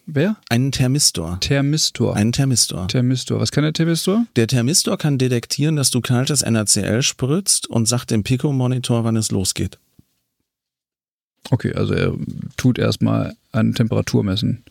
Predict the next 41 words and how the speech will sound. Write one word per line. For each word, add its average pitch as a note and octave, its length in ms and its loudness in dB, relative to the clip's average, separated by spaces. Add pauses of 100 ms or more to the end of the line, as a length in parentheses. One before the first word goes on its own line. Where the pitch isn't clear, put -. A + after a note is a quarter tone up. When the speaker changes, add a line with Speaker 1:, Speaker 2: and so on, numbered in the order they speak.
(320)
Speaker 2:
Nee, B2+ 160 2
die F#3 100 -2
Temperatur B2+ 480 0
wird E3+ 140 -2
am A#2 120 2
Ende C#3+ 260 0
des A#2+ 140 0
Pico-Katheters E3 760 -2
gemessen. - 400 0
Speaker 1:
Mhm. C3 460 2 (600)
Speaker 2:
Ähm, A2+ 560 0 (160)
hier D3 300 2
an G#2+ 100 2
der A2 160 2
Stelle. F#3 380 -2
Aber A#2 180 0
er B2+ 160 2
sagt, D3 420 -4
am A#2+ 160 0
Z B2+ 160 -2
V - 160 -2
K A2 200 -2
eingebaut, D3+ 560 -2
weil A2 60 0
dann A2 100 0
ist - 140 0
noch A2+ 80 0
ein G2+ 60 0
Kabel A#2+ 280 -4
an G#2+ 80 0
dem G2+ 100 2
Monitor C3+ 360 -2
dran, C3 200 -2
jetzt B2 260 2
Speaker 1:
Mhm. C3 40 -2
Speaker 2:
geht's A2+ 240 0
los. C#3 240 -4
Und B2+ 80 2
er A2+ 80 2
misst B2+ 240 0
die A#2 280 -4